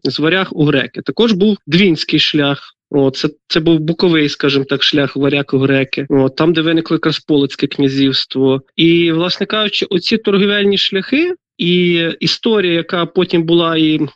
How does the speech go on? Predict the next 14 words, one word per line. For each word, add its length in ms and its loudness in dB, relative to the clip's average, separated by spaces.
завдяки 480 -2
князівству 540 0
Литовському, 680 0
коли 260 0
ми 120 0
були 220 0
в 60 -2
одній 220 0
державі. 720 0
Оця 320 -2
територія, 640 0
вона 260 0
завжди 300 -2
протистояла, 840 -2